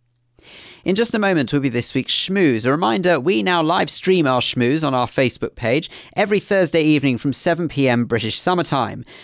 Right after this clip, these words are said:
That important address is coming up, but it means that you can comment along as the discussion unfolds.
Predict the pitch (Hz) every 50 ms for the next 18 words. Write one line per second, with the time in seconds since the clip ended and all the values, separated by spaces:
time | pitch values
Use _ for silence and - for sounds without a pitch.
0 | - _ _ 147 165 165 143 131 147 135 131 127 117 123 165 180 170 - - 196
1 | 196 208 180 - - 151 139 135 131 165 220 214 - - - 180 175 - 190 208
2 | 202 170 160 175 175 220 233 196 214 208 190 - - 214 208 208 196 160 185 180
3 | 170 160 143 123 117 - 131 131 123 - 120 113 117 - - - 123 113 - -
4 | 117 - - 113 110 107 - - - 185 180 151 127 110 - -